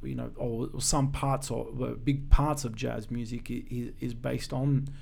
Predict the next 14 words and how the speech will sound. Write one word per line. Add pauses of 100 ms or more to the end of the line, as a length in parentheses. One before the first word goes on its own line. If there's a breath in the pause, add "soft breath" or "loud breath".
(180 loud breath)
very
similar
principles, (540 loud breath)
uh,
that
you're
talking
about, (100)
is,
is (120)
trying
to, (680 loud breath)
you
know,